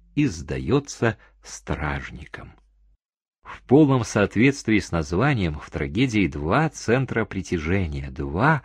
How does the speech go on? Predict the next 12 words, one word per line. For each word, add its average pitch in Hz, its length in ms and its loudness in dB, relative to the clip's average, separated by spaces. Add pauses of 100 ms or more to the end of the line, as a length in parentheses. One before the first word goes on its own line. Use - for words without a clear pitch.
(240)
несовместимых 107 1300 -2
полюса — 113 600 0 (360)
коварство 127 1040 -4 (200)
и 110 140 0
любовь. 71 640 -8 (1200)
Коварство 135 880 2
оказывается 120 840 2
более 147 600 2 (120)
изощрённым 78 920 -4 (540)
и, 92 120 -4
казалось, 110 720 0 (560)
восторжествовало 87 1700 -2